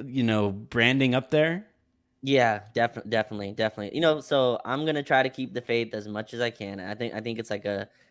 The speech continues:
Speaker 2: zero to five percent chance, but you're not out till you're out.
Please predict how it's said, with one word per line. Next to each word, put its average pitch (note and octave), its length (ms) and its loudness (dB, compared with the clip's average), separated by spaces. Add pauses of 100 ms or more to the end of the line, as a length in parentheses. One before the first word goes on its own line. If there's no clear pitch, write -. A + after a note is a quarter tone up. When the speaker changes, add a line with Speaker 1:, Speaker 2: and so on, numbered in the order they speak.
(120)
Speaker 2:
zero B2 400 4
to A#2+ 120 4
five A2 320 2
percent A2 340 -8
chance, G#2 460 -8
but A#2 240 0 (320)
you're C3+ 120 0
not E3+ 140 10
out D#3 200 8
till - 120 0
you're D#3 140 6
out. A2+ 380 6